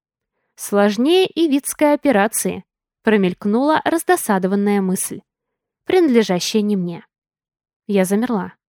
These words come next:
Остро реагирующий, как оказалось, на малейшие изменения в моем поведении дракон подобрался, пристально вгляделся, оценивая ситуацию, и... Быстро. Еще одна не моя мысль. У меня мыслей не было,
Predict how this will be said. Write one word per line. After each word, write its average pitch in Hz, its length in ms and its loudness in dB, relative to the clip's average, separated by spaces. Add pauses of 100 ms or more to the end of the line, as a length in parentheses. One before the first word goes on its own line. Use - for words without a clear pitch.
(480)
Остро 226 380 2
реагирующий, 220 840 0
как 220 200 0
оказалось, 226 500 2
на 240 80 0
малейшие 220 600 2
изменения 202 540 0
в 180 60 -6
моем 190 280 0
поведении 190 520 0
дракон 214 420 0 (400)
подобрался, 226 800 0 (340)
пристально 277 460 2
вгляделся, 196 600 0
оценивая 254 460 0
ситуацию, 247 680 0
и... 240 260 2 (920)
Быстро. 302 560 0 (680)
Еще 220 500 0
одна 269 420 2
не 226 260 0
моя 240 380 -2
мысль. - 360 -6 (560)
У 302 60 -2
меня 349 280 6
мыслей 339 360 2
не 302 160 4
было, 226 340 2